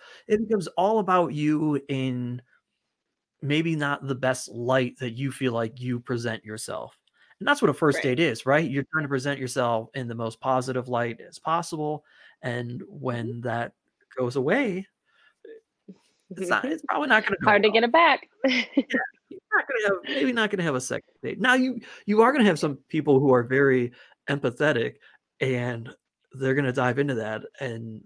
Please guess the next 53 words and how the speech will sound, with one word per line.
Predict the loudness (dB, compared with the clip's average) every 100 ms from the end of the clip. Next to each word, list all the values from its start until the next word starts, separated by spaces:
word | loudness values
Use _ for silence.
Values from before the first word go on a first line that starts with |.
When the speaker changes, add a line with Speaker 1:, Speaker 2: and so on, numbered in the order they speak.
| _
Speaker 1:
maybe | -10 0 0 0 -2
something | -4 -4 -4
gets | -4
said, | -2 -2 -2
and | -4 -6
they're | -4
gonna | -6 -6
feel | -6 -6
so | -4 -4
bad | -2 -2 -4
for | -6
you | -10
that | -10 -8
now | -2 -2
they're, | 0 -4 -4 -8 -18 _
feel | -8 -4
like | -2
they | -2
really | -6 -2 2 4 4
know | 4 2 2
you, | 0 -4 -8
and | -2
they | -2
really | 6 8 8
have | 6 -4
peered | 0 0 2
into | 0
your | 0 0
soul, | 0 2 4 4 0
and | -2 2
they're | 2 2
attached | -2 -2 -2 -2 -8
to | -12
you. | -8 -8 -8 -4 -2
I |
tell | 2 4
you | 8
what, | 6 8
I | 6
have | 6 4
had | 0 0
dates | 0 0 0
where | 0
that | 2 2
has | 0
happened. | -2 -6 -6 -12 -14 -20 _
We | -6
talk | -6
about, | -4 -2
like, | -4 -4
bad | -4 -6
first | -6 -8 -8
dates. | -8 -8 -12